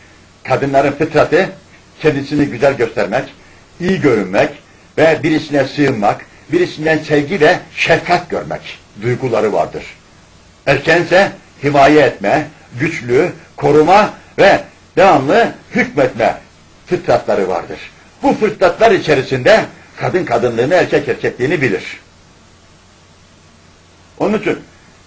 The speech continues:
saçının kısa kesilmesi de, yani erkek gibi değil de bak benimki gibi. Zaten kadın böyle kestirir mi? Mümkün değil, kestirmez bu. <laughs> Onun saçı vardır.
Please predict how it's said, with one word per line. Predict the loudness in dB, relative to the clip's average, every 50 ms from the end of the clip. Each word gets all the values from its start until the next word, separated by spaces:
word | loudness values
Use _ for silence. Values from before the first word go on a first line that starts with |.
| _ _ _ _ -2
saçının | -2 -2 0 0 0 0 -2 -2 -4 -10 -20 -14 -8
kısa | -6 -4 -2 -2 -2 -2
kesilmesi | -2 -4 -4 -4 -6 -6 -6 -6 -4 -2 -2 -2 -2 -4 -10 -16 -20 _ _ -20 _ _ _ _ -8
de, | 0 2 2 2 2 0 -10 -20 _ _ -10 -4
yani | -2 0 0 0 -2 -2 -2
erkek | -2 -2 0 0 -4 -4 -4
gibi | -4 -2 -2 -2 0
değil | 0 0
de | 0 0
bak | 0 -2 -2 0 0
benimki | 0 0 0 -4 -6 -10 -12
gibi. | -12 -12 -14 -16 -20 -20 -20 -20 _ _ -20 -10 -4
Zaten | -2 0 0 0 0 2
kadın | 2 2 2 2 0
böyle | 2 2 2 2
kestirir | 0 -2 -2 0 0 0 0
mi? | 0 -2
Mümkün | -4 -4 -6 -6 -4 -4 -2 -2 0
değil, | 0 -2 -2
kestirmez | -2 -4 -4 -2 -4 -4 -2 -4 -6 -6 -8
bu. | -18 -20 -20 -20 _ -20 _ _ -20 _ -20 _ _ -8 -6 -6 -6 -8 -14 -16 -16 -12 -6 -6 -6 -4 -4 -6 -6 -4 -4 -6 -6 -6 -12 -20 -20 -20 -20 -20 -16 -10 -10 -10 -10 -10 -14 -16 -16 -16 _ _ _ _ _ -20 -20 -20 -20 -10 0 4
<laughs> | 4
Onun | 4 4 4
saçı | 2 0 0 2 2 4
vardır. | 4 4 4 2 0 -2